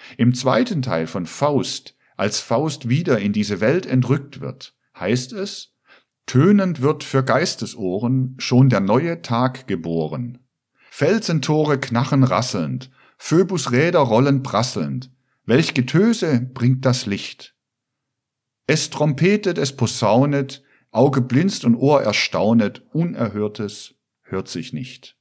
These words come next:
Man hört die devachanische und sieht die astralische Welt. Beim Eintritt in die devachanische Welt bleibt für den Schüler die Astralwelt voll bestehen.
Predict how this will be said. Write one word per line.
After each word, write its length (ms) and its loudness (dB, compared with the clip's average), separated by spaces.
Man 180 0
hört 360 2
die 80 2
devachanische 960 0
und 160 0
sieht 320 -8
die 120 -8
astralische 760 -6
Welt. 340 -14
Beim 160 2
Eintritt 460 2
in 140 4
die 100 2
devachanische 920 0
Welt 480 -2
bleibt 300 0
für 140 -2
den 180 0
Schüler 580 0
die 180 -4
Astralwelt 1000 -2
voll 440 -4
bestehen. 720 -4